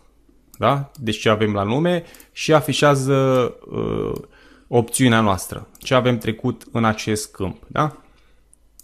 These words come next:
Deci dacă vreți să scoateți numele, puteți să scoateți această linie afară.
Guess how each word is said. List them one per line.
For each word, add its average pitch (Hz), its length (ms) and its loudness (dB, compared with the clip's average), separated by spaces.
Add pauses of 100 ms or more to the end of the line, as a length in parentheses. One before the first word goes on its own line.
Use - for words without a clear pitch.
Deci 143 260 0
dacă 135 280 2
vreți 139 220 0
să 123 60 -2
scoateți 117 640 -2
numele, 147 720 0 (560)
puteți 123 300 -2
să 113 80 -4
scoateți 113 400 -2
această 104 880 0 (500)
linie 117 300 2
afară. 147 600 4